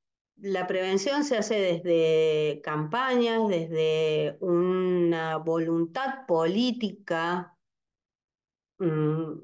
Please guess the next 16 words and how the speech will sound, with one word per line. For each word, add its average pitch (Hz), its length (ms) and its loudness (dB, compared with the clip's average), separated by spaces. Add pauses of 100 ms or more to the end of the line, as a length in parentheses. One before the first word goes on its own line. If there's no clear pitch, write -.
(160)
de 151 840 2
trabajar 160 460 -2
sobre 180 320 0
esa 180 220 -4
temática, 196 960 -4 (1040)
eh, 160 600 0 (520)
y 214 100 -2
se 202 100 -2
empieza 226 540 -2
por 202 500 0 (200)
el 185 120 -2
discurso 175 460 -4
político, 233 500 -4 (2000)
claramente, 175 680 -2 (280)
cosa 190 360 -4
que 190 420 -4